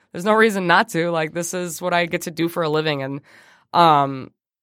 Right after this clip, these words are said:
like, I mean, the number of shows that we've, my friends and I have gone to and been a part of, and it's kind of a weird thought 'cause, um, I am privileged to be able to go and do that. And for a lot of people, like, going to a concert, you go to one concert a year. I go to easily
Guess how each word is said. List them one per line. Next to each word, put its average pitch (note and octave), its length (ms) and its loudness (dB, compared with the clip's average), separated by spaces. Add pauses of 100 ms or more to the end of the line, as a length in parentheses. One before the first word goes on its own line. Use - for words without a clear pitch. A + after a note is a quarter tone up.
like, E3+ 240 0
I D#3+ 180 2
mean, F#3 200 2
the F3 140 4
number F#3+ 300 4
of C#3+ 100 2
shows E3+ 360 0
that D#3+ 100 -2
we've, C#3+ 380 -6 (680)
my E3 160 0
friends E3+ 320 0
and E3+ 100 -2
I D3+ 120 4
have C#3+ 200 -4
gone D#3+ 280 4
to E3 200 -4
and C#3+ 160 -4
been D3+ 120 -2
a C#3+ 60 -4
part D#3 260 2
of, D#3 320 0 (340)
and G3+ 100 0
it's G3 200 0
kind B3+ 220 2
of C4 60 2
a G#3+ 60 2
weird F3+ 280 -2
thought D#3 280 2
'cause, D3+ 540 -8
um, C3+ 500 -2 (460)
I F3 80 4
am F#3+ 120 2
privileged D#3+ 640 -2
to E3 180 0
be D#3 240 2
able D#3 160 2
to - 120 -10
go D3+ 140 0
and C#3+ 120 -2
do D3 140 -2
that. C#3+ 180 2
And C#3+ 120 -6
for E3 120 -4
a D#3 40 0
lot E3+ 200 4
of - 60 0
people, D#3 220 -2
like, C#3+ 140 0
going E3+ 220 2
to D#3 80 -2
a C3+ 40 -6
concert, D3+ 320 0
you C#3+ 120 -6
go D#3+ 80 0
to D3+ 80 0
one D3 240 -2
concert D3 400 -2
a - 40 -4
year. C3 420 0 (520)
I E3 180 2
go E3 200 4
to D#3+ 180 -2
easily D3+ 600 -2